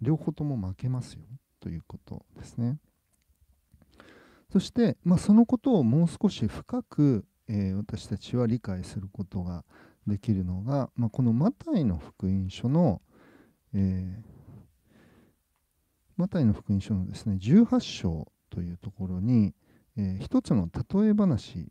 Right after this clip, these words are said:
が出てきます。まあ、これはイエス様が語られた例え話なんですが、マタイの十八章のと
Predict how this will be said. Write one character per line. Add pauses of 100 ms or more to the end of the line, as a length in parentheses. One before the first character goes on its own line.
が
出
て
き
ま
す。
ま
あ、
こ
れ
は
イ
エ
ス
様
が
語
ら
れ
た (260)
例
え
話
な
ん (120)
で
す
が、 (420)
マ
タ
イ
の
十
八
章
の
と